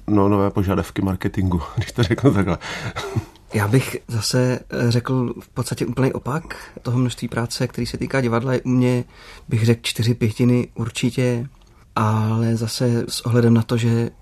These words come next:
Speaker 2: já bych to rozhodně nebral jako jakoukoliv uměleckou práci, já si myslím, že to je dokumentační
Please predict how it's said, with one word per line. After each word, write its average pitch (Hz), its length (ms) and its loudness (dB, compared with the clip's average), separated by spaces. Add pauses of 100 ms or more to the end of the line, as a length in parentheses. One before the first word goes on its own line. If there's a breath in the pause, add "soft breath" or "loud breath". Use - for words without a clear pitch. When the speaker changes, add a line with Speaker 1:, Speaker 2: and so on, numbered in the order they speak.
Speaker 2:
já 113 180 -2
bych 110 120 -2
to 127 100 0
rozhodně 120 260 2
nebral 117 280 4
jako 117 200 0
jakoukoliv 120 580 0
uměleckou 120 360 4
práci, 113 340 2
já 117 60 2
si 120 100 -2
myslím, 120 220 0
že 123 100 -2
to 123 100 -2
je 117 380 0 (380 loud breath)
dokumentační 120 880 2